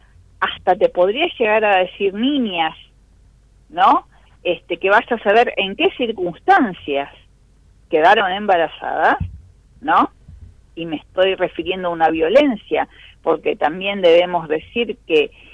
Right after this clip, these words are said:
eh, el abuso sexual en las infancias ocurre muchas veces puertas adentro, en un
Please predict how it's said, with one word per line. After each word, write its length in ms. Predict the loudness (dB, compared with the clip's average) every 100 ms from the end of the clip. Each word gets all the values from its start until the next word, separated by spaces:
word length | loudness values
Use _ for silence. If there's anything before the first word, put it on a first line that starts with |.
| -20 _ _ -6
eh, 340 | 0 2 0 -4
el 280 | -4 -2 4
abuso 400 | 4 4 2 -4
sexual 480 | -4 -10 -4 0 2
en 100 | 2
las 220 | -2 -2
infancias 720 | -8 -8 0 2 2 0 -2 -2
ocurre 440 | -4 0 0 0
muchas 460 | -4 -8 -8 -8 -2
veces 420 | 0 0 -4 -10 -4
puertas 400 | -2 -2 -4 -10 -10 -4
adentro, 640 | -2 0 -2 -2 0 0
en 80 | 0
un 180 | -10